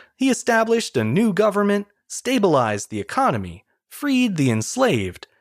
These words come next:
and abolished relics of colonial rule, including censorship and the Inquisition.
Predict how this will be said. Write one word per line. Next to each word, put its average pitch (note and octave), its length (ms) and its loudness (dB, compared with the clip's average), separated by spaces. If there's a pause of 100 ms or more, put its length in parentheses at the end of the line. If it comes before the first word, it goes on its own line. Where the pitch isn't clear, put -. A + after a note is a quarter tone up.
(120)
and G#3+ 140 0
abolished B3 560 0
relics F3+ 500 0
of D3+ 140 -2
colonial D3 640 0
rule, E3 520 -2 (160)
including C#3 440 0
censorship G3+ 800 -2 (200)
and A3 140 0
the D#3 140 2
Inquisition. C3+ 720 -2